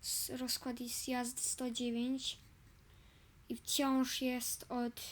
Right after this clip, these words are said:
Piłsudskiego Sienkiewicza, a nie Pałacowa. Więc nie wiem,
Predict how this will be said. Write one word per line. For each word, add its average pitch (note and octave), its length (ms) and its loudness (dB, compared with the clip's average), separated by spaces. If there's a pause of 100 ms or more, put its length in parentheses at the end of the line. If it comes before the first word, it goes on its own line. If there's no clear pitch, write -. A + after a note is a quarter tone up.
(140)
Piłsudskiego B3 680 -4
Sienkiewicza, A#3+ 800 -2
a B3+ 80 -4
nie A#3 160 0
Pałacowa. A#3 760 -4 (2000)
Więc A#3 500 -2
nie A#3+ 200 0
wiem, A3+ 320 0